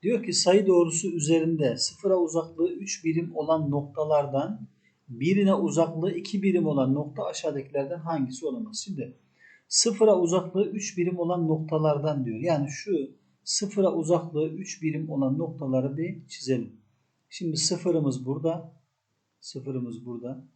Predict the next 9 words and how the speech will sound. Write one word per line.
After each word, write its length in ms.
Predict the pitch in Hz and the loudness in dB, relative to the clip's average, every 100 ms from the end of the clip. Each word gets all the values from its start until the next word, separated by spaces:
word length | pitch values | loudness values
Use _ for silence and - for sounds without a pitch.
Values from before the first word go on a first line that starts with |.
| _ _ _ _ _ _ _ - | _ _ _ _ _ _ _ -8
Sıfıra 420 | - 214 202 220 | -2 0 4 4
uzaklığı 420 | 185 196 190 196 | 6 4 2 -2
üç 280 | 202 196 - | -2 -4 0
birim 180 | 185 170 | 0 2
olan 200 | 170 160 | 2 0
noktalardan 680 | 160 160 160 160 156 165 | -2 -4 0 0 0 -4
birisi. 320 | 156 135 131 139 | -4 -6 -8 -8
Bakalım 460 | 139 143 135 131 | -8 -6 -4 -4
bir, 400 | 151 156 156 - | -4 -6 -6 -10